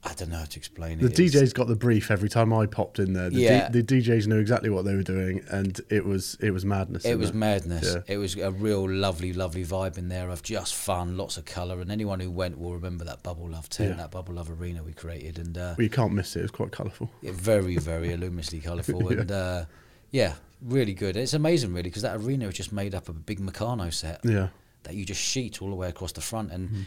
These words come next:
Speaker 1: it's amazing when you got the Meccano set there. It looks like a big Meccano set. You go, "Wow, I get it."
Speaker 2: Yeah.
Speaker 1: And then when you brand it all, you walk around the corner, you're like, "Oh my God, that looks phenomenal."
Speaker 2: Yeah.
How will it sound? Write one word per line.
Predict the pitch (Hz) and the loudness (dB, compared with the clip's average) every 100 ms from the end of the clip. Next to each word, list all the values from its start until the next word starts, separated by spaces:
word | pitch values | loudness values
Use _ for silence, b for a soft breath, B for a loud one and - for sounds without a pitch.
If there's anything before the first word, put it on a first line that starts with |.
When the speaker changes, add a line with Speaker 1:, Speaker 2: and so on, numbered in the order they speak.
| - | -6
Speaker 1:
it's | - | -2
amazing | 104 123 139 117 | 0 2 2 2
when | 104 | 0
you | 104 | -2
got | 98 | -4
the | 95 | -4
Meccano | 101 151 117 | -2 0 -2
set | - 76 69 | -4 -8 -6
there. | 85 90 92 | -4 -4 -6
It | 92 | -10
looks | 98 90 | -8 -8
like | 85 82 | -10 -10
a | |
big | 92 87 | -10 -10
Meccano | 80 92 101 | -10 -8 -6
set. | 80 78 | -6 -10
You | |
go, | 82 80 | -10 -12
"Wow, | 80 85 80 | -12 -12 -14
I | - | -12
get | 92 80 | -10 -10
it." | - _ - | -14 _ -4
Speaker 2:
Yeah. | 98 87 - - | -2 -2 -6 -8
Speaker 1:
And | 92 | -4
then | 104 | -2
when | 120 | -2
you | 85 | -4
brand | 101 104 117 101 | -4 0 2 0
it | 78 | -2
all, | 85 85 95 - _ _ _ _ _ _ | -6 -6 -8 -12 _ _ _ _ _ _
you | 92 | -6
walk | 95 85 | -4 -4
around | 92 | -6
the | 85 | -6
corner, | 104 95 80 | -4 -4 -4
you're | 78 | -6
like, | 65 - _ _ - | -10 -16 _ _ -10
"Oh | 95 | -6
my | 92 85 76 | -6 -6 -8
God, | 92 85 78 | -8 -8 -8
that | 71 | -12
looks | 69 - | -14 -14
phenomenal." | 80 87 95 76 | -8 -8 -8 -6
Speaker 2:
Yeah. | 98 85 | -4 -4